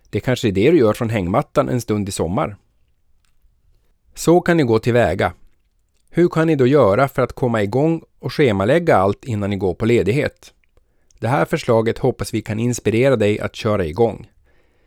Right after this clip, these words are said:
Ett. För att det ska bli en enkel process behöver ni ha koll på ert content.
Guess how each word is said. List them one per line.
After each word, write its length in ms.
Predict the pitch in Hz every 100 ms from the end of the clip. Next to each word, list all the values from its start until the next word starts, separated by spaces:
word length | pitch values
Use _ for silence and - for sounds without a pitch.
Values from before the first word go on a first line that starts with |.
| _ _ _ _ -
Ett. 500 | 151 - _ - - _ _ _ _
För 140 | -
att 100 | 120
det 80 | -
ska 160 | 117 123
bli 100 | 123
en 120 | 123
enkel 400 | 139 175 - 175
process 560 | - - 107 107 - -
behöver 300 | 113 110 110
ni 80 | 107
ha 60 |
koll 340 | - 131 147 127
på 140 | 104
ert 100 | 87
content. 720 | - 120 123 - 87 - -